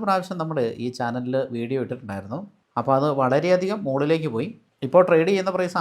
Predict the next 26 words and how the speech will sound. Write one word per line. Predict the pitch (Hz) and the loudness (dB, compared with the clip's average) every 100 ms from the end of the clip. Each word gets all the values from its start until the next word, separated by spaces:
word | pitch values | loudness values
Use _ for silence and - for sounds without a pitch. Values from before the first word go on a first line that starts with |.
| 143 | 2
ആയിരത്തി | 147 156 185 | 2 0 -4
മുന്നൂറ്റി | 156 151 151 131 | -4 -4 -2 -4
അൻപത്തി | 120 127 143 120 | -2 -4 -6 -8
മൂന്നാണ്. | 113 98 101 110 | -8 -6 -6 -4
ഏതാണ്ട് | 123 127 156 120 120 | -4 -2 -6 -4 -2
ആയിരത്തിന് | 143 160 165 - 226 202 | 0 -2 -4 -8 -4 -2
മുകളിലുള്ള | 180 180 165 151 | -2 0 0 0
പ്ലാണ്, | 135 104 135 | -2 -4 -4
ആയിരത്തി | 117 113 - 113 | -8 -10 -12 -12
മുപ്പതാണോ | 117 127 127 131 | -10 -8 -6 -6
നാൽപതാണോ, | 123 123 127 120 131 - _ - 147 | -6 -6 -4 -4 -4 -8 _ 0 6
ഏതാണ്ട് | 175 196 226 208 | 6 6 2 2
ആ | 208 202 | 4 2
റേഞ്ചിൻ്റെ | 196 185 190 185 190 190 165 | 0 -4 -8 -4 0 2 2
അടുപ്പിച്ചാണ് | 156 165 165 147 | -2 0 0 2
നമ്മൾ | 143 139 131 | 0 0 0
വീഡിയോ | 123 131 127 - | -2 -2 -4 -2
ഇട്ടത്. | 127 104 143 _ _ 165 | -4 -4 -6 _ _ -4
പിന്നീട് | 156 208 233 208 269 - _ _ 165 | 0 0 2 2 0 -6 _ _ 2
അതിനെപ്പറ്റി | 190 214 214 220 | 4 4 2 2
ഒരു | 214 185 | 2 2
പ്രധാന | 175 202 226 202 | 6 6 4 -2
ന്യൂസ് | 190 220 214 240 | -2 -4 -2 0
വന്നപ്പോൾ | 135 117 104 92 _ _ - | 0 -2 -6 -10 _ _ 2
നമ്മൾ | 233 214 214 185 | 4 6 4 4
മറ്റൊരു | 175 180 185 | 2 2 2